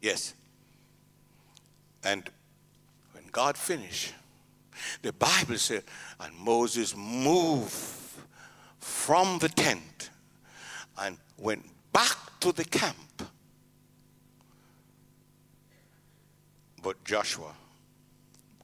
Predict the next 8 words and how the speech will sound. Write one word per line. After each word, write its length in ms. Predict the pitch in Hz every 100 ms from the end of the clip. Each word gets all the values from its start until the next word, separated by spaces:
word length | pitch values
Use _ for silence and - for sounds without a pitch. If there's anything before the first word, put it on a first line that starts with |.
| - - - -
his 560 | - - - 131 139 107
servant, 1300 | - - - - - - - - - 117 85 78 - - - _ _ _ _ _ _ _ _ _ _ - - _ 98
a 100 | 107
young 460 | 110 151 175 165
man, 280 | 123 87 80 - - _ _ _ _ - _ _ - - - - - 92
make 480 | 98 120 143 131 - -
a 80 | - - _
conscious 840 | - 175 170 170 - 165 - -